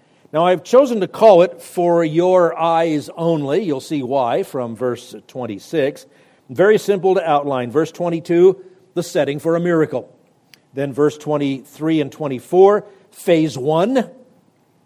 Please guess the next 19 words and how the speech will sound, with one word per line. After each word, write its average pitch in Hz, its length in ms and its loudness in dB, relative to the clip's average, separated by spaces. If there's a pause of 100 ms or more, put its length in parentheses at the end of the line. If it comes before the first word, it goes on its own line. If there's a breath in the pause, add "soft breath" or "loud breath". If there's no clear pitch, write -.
(160)
Then 151 240 -4
verse 143 240 -6
twenty-five, 151 760 -2 (140 loud breath)
the 127 140 -10
fine-tuning. 151 1040 -6 (440 soft breath)
And 113 200 -10
then 120 160 -6
finally, 123 400 -6
"For 131 260 -4
your 127 340 -2
eyes 120 380 -6
only" 120 680 -10
in 117 320 -10 (260 soft breath)
verse 113 380 -8
twenty-six. 117 680 -10
So 117 140 -14
Mark 160 340 -2
chapter 160 460 -6
eight 131 240 -4